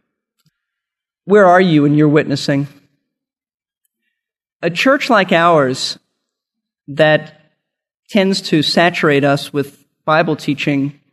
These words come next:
also tends at times to be unbalanced in evangelism. But where are you in evangelism? Are you witnessing? Are you faithfully giving out what God has entrusted to you?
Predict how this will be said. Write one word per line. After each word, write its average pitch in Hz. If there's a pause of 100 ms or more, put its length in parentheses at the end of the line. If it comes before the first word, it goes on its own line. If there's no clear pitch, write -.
(200)
also 190
tends 170
at 143
times 165
to 151
be 151
unbalanced 147
in 143
evangelism. 135 (2250)
But 160
where 202
are 175
you 156
in 139
evangelism? 135 (680)
Are 151
you 185
witnessing? 196 (1120)
Are 165
you 185 (100)
faithfully 202 (420)
giving 165
out 165 (200)
what 139
God 139
has 139
entrusted 139
to 143
you? 139